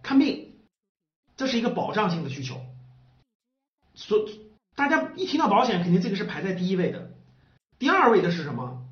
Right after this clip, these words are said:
是，那我老了没有工作能力了。大家知道我们现在是有工作能力的，当没有工作能力的时候，当我们没有工作能力的时候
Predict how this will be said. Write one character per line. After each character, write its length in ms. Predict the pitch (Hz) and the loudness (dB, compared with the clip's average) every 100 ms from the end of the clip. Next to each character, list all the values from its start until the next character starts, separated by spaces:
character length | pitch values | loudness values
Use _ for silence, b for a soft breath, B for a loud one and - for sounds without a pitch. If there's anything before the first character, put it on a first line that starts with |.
| - - - | -20 -20 -16
是， 560 | - 185 165 - - - | -4 -2 -2 -4 -14 -6
那 120 | 285 | 2
我 120 | 330 | 4
老 300 | 330 262 - | 8 8 6
了 100 | 185 | 4
没 220 | 214 208 359 | 4 4 6
有 160 | 311 | 4
工 180 | 185 233 | 4 4
作 160 | 226 180 | 4 0
能 200 | 131 170 | -2 -2
力 120 | 151 | -2
了。 120 | - - - - _ _ - _ | -4 -14 -18 -20 _ _ -20 _
大 120 | 220 | -2
家 100 | 233 | 0
知 80 | 247 | 2
道 160 | - | 0
我 100 | - | 0
们 80 | 190 | -2
现 160 | 320 320 | 0 2
在 120 | 285 | 2
是 80 | 233 | 2
有 100 | 160 | 0
工 180 | 220 | 0
作 140 | 233 180 | 2 0
能 180 | 131 165 | 0 -4
力 120 | 160 | -4
的， 140 | - - - _ _ _ _ _ _ _ _ _ - | -8 -16 -20 _ _ _ _ _ _ _ _ _ 4
当 260 | 311 339 | 4 6
没 300 | 240 226 359 | 6 6 6
有 240 | 453 214 180 | 8 8 8
工 160 | 220 | 4
作 160 | 214 190 | 6 6
能 200 | 170 160 | 4 0
力 80 | 151 | -2
的 100 | 139 | -4
时 140 | 127 | -6
候， 380 | 127 143 - B B B - | -6 -6 -10 B B B 0
当 200 | 349 359 | 2 2
我 80 | |
们 180 | 254 262 | 2 2
没 220 | 214 220 | 2 4
有 160 | 381 190 | 2 2
工 180 | 180 185 | 2 2
作 140 | 175 | 2
能 180 | 139 143 | 0 -2
力 100 | 135 | -4
的 80 | 139 | -4
时 120 | 135 | -6
候 360 | 123 127 - | -8 -8 -10